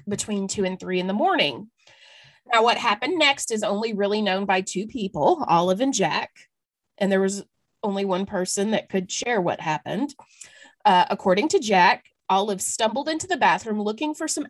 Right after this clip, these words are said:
aspirin to take for her headache. He had fallen asleep, but he suddenly heard her yell, "Oh my God."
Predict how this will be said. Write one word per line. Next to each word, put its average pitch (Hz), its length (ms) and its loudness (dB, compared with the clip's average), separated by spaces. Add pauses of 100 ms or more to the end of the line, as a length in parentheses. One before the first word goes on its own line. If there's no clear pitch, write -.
aspirin 247 500 0
to 226 60 -4
take - 300 -6
for 208 160 -2
her 220 140 -2
headache. 226 440 2 (480)
He 285 180 2
had 311 140 4
fallen 269 380 0
asleep, 302 680 -4
but 214 140 0
he 202 100 0
suddenly 220 500 -2
heard 220 240 -2
her 214 100 0
yell, 202 440 4
"Oh 214 200 6
my 190 260 4
God." 180 760 -2